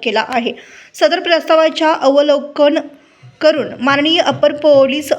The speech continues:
महासंचालक कायदा व सुव्यवस्था मुंबई यांनी संघटित गुन्हेगारी टोळीत आरोपी वसीम उर्फ मुकरी रहीम सालार, टोळी प्रमुख फैसल अ रहीम सालार, टोळी सदस्य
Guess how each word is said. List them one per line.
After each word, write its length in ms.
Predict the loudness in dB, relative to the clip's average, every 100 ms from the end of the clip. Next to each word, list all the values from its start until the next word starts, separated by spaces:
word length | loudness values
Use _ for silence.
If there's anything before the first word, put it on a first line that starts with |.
| -4 -4
महासंचालक 720 | -2 0 0 0 0 0 0
कायदा 260 | 0 0
व 120 | 0 0
सुव्यवस्था 680 | 0 2 2 2 0 -2
मुंबई 440 | 0 0 0 0 0
यांनी 260 | 0 -2 -2
संघटित 420 | -2 -2 -2 -4
गुन्हेगारी 460 | -2 -2 0 0 0
टोळीत 320 | -2 -2 -4
आरोपी 480 | -4 -6 -4 -6 -6 -10 -20 -20 _ 0
वसीम 360 | 0 2 0 0
उर्फ 200 | 0 0
मुकरी 560 | 0 -2 -2 0 0 -2 -12 _ _ -4
रहीम 300 | 0 0 0
सालार, 400 | 0 0 0 -2 -8 -2
टोळी 320 | 0 2 0 -4 0
प्रमुख 380 | 2 2 -2 -6 -18 _ _ _
फैसल 480 | -2 0 0 0 0 -4 -10 -20 _ 0
अ 160 | 2 2
रहीम 300 | 2 0 -2
सालार, 440 | -2 0 0 0 -4 -12 _ _
टोळी 220 | 0 0
सदस्य 520 | 0 0 -2 0 -2